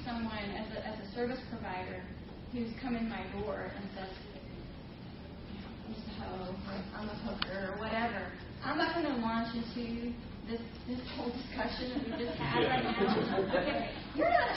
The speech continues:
Speaker 1: hoe, you're not a sex worker," you know, no, no, no, no,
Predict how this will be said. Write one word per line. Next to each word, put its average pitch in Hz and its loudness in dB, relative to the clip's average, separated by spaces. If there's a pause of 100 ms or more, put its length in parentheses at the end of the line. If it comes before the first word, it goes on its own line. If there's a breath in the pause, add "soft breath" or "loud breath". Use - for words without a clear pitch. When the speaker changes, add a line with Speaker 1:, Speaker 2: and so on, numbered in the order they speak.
Speaker 1:
hoe, 523 6 (240)
you're - 12
not 440 10
a 415 2
sex 349 4 (140)
worker," 466 4 (200)
you 339 4
know, 339 8 (140)
no, 349 6
no, 311 6
no, 269 2
no, 233 4